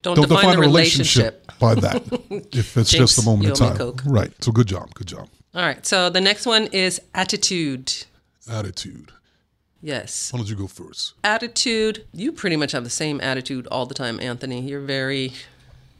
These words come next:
Speaker 1: in your zone, low key. Stuff doesn't get you. You have a good attitude. You're actually really positive. Sometimes it's annoyingly positive. So I will give you an A.
Speaker 2: Thank you. I'll
Speaker 1: You're
Speaker 2: take
Speaker 1: welcome.
Speaker 2: that. And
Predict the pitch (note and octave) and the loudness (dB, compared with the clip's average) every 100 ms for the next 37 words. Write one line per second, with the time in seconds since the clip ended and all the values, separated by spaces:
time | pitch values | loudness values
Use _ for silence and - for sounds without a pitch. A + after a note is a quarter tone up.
0 | _ D3 D3+ D3 D3+ D3 D3 D3+ C#3+ C#3 | _ -8 -4 -2 0 0 0 -2 -4 -8
1 | - - C#3+ C#3+ - E3 D3 C#3+ - D#3 | -18 -10 -6 -6 -6 -6 -4 -4 -6 -6
2 | D3+ C#3+ C#3 B2+ C#3+ - D3+ D#3 G3 D#3 | -6 -6 -6 -6 -8 -6 -6 -4 -6 -4
3 | C3+ B2+ B2 B2 C#3 B2+ F3 E3+ E3 C#3 | -4 -4 -6 -6 -10 -6 -6 -4 -8 -6
4 | C#3+ C#3 - C3 B2 B2 - D3+ C#3 C#3+ | -6 -6 -6 -6 -6 -10 -8 -8 -8 -10
5 | - C#3+ - C3+ C3+ C3 B2+ A2 A#2+ _ | -12 -14 -14 -10 -8 -8 -8 -12 -14 _
6 | C3+ B2 - C3 - - - D#3 E3 G3 | -12 -10 -12 -16 -8 -8 -2 0 0 0
7 | G3+ C4 B3+ G#3 A3+ A3+ G#3+ A3 G#3+ F#3 | 0 2 0 0 0 0 -2 -4 0 0
8 | F#3 - D#3 C#3+ D3 C#3+ C3 _ G#2 G2+ | 0 -2 -2 0 -2 -6 -10 _ -6 -6
9 | - - G#2 F#2 G3+ E3+ - - _ _ | -10 -14 -14 -4 -4 -4 -8 -16 _ _
10 | _ _ B2+ A2 | _ _ -2 -2